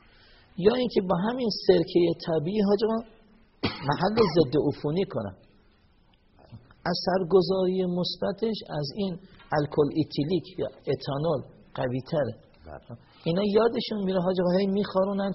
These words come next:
Speaker 1: چند روز میگذره، هی می‌بینن رنگش داره برمیگرده.
Speaker 2: بله.
Speaker 1: از بیماریای واگیر هم هست.
Speaker 2: البته ما مشکل زالو درمانی نداریم، الحمدلله. زالو زیاده، این گرون فروشا، محتکرا، معاندین با کشورمون، نظاممون، انقلابمون،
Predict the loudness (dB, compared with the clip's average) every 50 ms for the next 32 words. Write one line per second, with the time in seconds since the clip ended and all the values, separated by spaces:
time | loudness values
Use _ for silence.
0 | -6 -4 -4 -4 -2 -2 -2 -2 -2 -2 -4 -4 -4 -2 -2 0 0 0 -2 -2
1 | -2 -2 -2 0 2 2 2 2 2 0 -2 -2 0 2 2 2 2 2 -2 -2
2 | -2 -4 -4 -4 -4 -6 -10 -14 -14 -14 -14 -14 -16 -20 -20 _ -10 -8 -8 -6
3 | -6 -6 -6 -4 -4 -2 -2 0 0 0 0 0 0 0 0 -2 -2 -2 -2 0
4 | 0 -2 -4 -4 -6 -8 -8 -10 -12 -18 -20 -20 _ _ _ _ _ -20 -20 _
5 | -14 -14 -12 -12 -12 -10 -8 -8 -8 -8 -8 -10 -8 -6 -4 -2 0 2 2 0
6 | 0 -4 -14 -20 -20 -20 -20 _ -20 -20 -20 -14 -6 0 0 0 2 0 -2 0
7 | 2 2 2 2 0 -4 -6 -4 -4 -2 -2 -2 -2 -4 -6 -10 -10 -12 -14 -16
8 | -16 -16 -14 -14 -12 -12 -12 -12 -12 -14 -14 -12 -12 -14 -14 -12 -6 -4 -2 -2
9 | -2 -2 -4 -8 -8 -4 0 2 2 2 2 0 -6 -10 -8 -6 -2 -2 -2 -2
10 | -4 -10 -10 -10 -10 -8 -8 -8 -6 -4 -4 -4 -4 -4 -8 -10 -10 -8 -10 -10
11 | -8 -6 -6 -4 -4 -4 -4 -4 -4 -6 -6 -6 -6 -8 -8 -8 -10 -8 -8 -8
12 | -8 -8 -10 -12 -16 -18 _ -8 -8 -8 -8 -8 -10 -10 -10 -10 -8 -6 -6 -4
13 | -4 -6 -8 -8 -10 -10 -10 -12 -10 -6 -4 -4 -4 -4 -6 -8 -10 -10 -10 -10
14 | -10 -10 -8 -8 -6 -4 -4 -6 -6 -8 -12 -14 -14